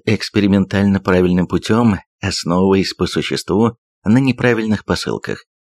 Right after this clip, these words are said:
Открытие рентгена выявило существование темных лучей, проникающих в материю и действующих на фотографическую пластинку. Беккерель немедленно применил, исходя из флуоресценции, с которой он их связал,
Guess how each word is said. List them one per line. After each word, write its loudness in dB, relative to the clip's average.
Открытие 0
рентгена 0
выявило -2
существование -4
темных 0
лучей, -2
проникающих 0
в -2
материю 2
и -4
действующих -4
на 0
фотографическую -2
пластинку. -4
Беккерель 0
немедленно -2
применил, -2
исходя -2
из -4
флуоресценции, -2
с -10
которой 0
он -2
их -8
связал, -2